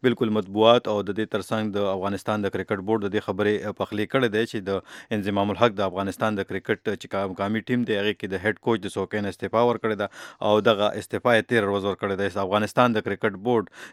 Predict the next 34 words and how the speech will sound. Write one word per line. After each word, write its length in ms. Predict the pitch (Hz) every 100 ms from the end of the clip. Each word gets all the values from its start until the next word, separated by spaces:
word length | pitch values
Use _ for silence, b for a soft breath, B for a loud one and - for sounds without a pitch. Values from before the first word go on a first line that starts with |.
| -
چې 60 | 107 104
کوم 240 | 104 101
چیف 260 | 95 117 110
ایگزیکټیو 500 | 95 110 110 120 107
یا 160 | 107
چې 120 | 101 -
کوم 40 | 107
مشر 380 | 107 117 127 98 98
دی، 60 | 110 B B
آ، 280 | 101 101 101 98 110
شفیق 380 | - 131 - 117
ستانکزی 500 | - 107 98 92 127
صاحب، 260 | 120 107 92 B B 143
آ، 340 | 104 104 104
هغوی 240 | 107 117 127
تېره 260 | 135 113 107
ورځ 160 | 110 113 - 113 113 98
د 40 | 107 107
وایس 200 | 110 113
اف 80 | 113
امریکا 400 | 104 113 117 110 98
سره 160 | 101
د 40 | 98
خبرو 240 | - 98 107
په 120 | -
وخت 200 | 104 -
وویل 240 | 120 113
چې 100 | 107
انضمام 360 | 107 95 98 101
الحق 220 | 95 113
خپل 220 | - 110
رسمي 360 | 95 98 - 135
استعفا 380 | 117 - 95 101
کرکټ 300 | 98 95